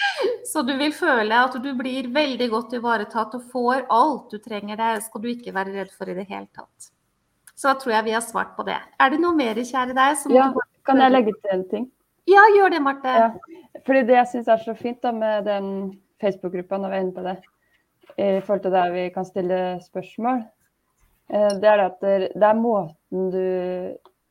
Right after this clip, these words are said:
Speaker 2: gir svar på, eller hva jeg skal si. Ofte så stiller du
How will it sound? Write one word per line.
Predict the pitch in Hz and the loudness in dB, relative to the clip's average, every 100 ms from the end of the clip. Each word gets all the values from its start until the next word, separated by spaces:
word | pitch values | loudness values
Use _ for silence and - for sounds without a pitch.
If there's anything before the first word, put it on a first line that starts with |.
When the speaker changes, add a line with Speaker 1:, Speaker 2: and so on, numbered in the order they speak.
| _ _ - | _ _ -10
Speaker 2:
gir | 196 214 | -2 -2
svar | 208 - 196 175 165 165 - | -2 -6 -2 0 -2 -4 -8
på, | 269 | -6
eller | 240 208 | -4 0
hva | 196 | 0
jeg | |
skal | 196 - | 0 -2
si. | 247 | 0
Ofte | - - 208 | 0 -2 -6
så | 202 | -6
stiller | 208 - - 240 196 175 185 | -8 -12 -4 -4 -2 -2 0
du | 185 | 2